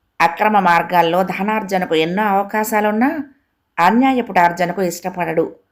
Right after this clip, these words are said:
అవినీతికి ఆమడ దూరంలో నిలబడ్డాడు. మూడు సంవత్సరాల క్రితం రామానికి రాజమండ్రి నుండి విశాఖపట్నం బదిలీ అయింది. అందుకు కారణం అతని సత్ప్రవర్తనే. అతను నమ్ముకున్న ఆశయాలు, ఆదర్శాలే ఆ బదిలీకి దోహదం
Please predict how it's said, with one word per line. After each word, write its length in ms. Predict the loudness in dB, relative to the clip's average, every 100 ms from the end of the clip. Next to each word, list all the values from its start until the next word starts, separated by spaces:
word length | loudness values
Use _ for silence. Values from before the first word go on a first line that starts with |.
| _ _ _ _ 2
అవినీతికి 520 | 2 4 -2 -2 2
ఆమడ 280 | 2 2 0
దూరంలో 340 | 0 0 -2
నిలబడ్డాడు. 640 | 0 0 0 2 2 2 -2 -10 _ _ _ _ _ _ _ _ _ _ 0
మూడు 220 | 4 4
సంవత్సరాల 580 | 4 4 4 0 0 0
క్రితం 420 | 0 -2 0 0
రామానికి 560 | 2 2 2 -2 -2 2
రాజమండ్రి 580 | 2 2 -2 -2 -2 -4
నుండి 280 | -2 -2
విశాఖపట్నం 760 | -2 -4 -4 -4 -4 -2 -2 2
బదిలీ 320 | 2 2 -2
అయింది. 460 | -2 -2 -2 -4 -6 _ _ _ _ _ _ _ 0
అందుకు 300 | 2 2 0
కారణం 600 | 2 4 2 0 0 0 -4 _ -4
అతని 240 | -2 -2
సత్ప్రవర్తనే. 960 | 0 0 0 -4 -2 -2 -4 -4 -4 -8 _ _ -2
అతను 240 | 0 0 2
నమ్ముకున్న 460 | 2 2 0 2
ఆశయాలు, 680 | 2 2 2 2 0 2 2
ఆదర్శాలే 800 | 4 4 2 -4 -4 -2 -2 -4 _ _ _ -2 2
ఆ 100 | 4
బదిలీకి 420 | 4 2 -2 4
దోహదం 400 | 4 4 0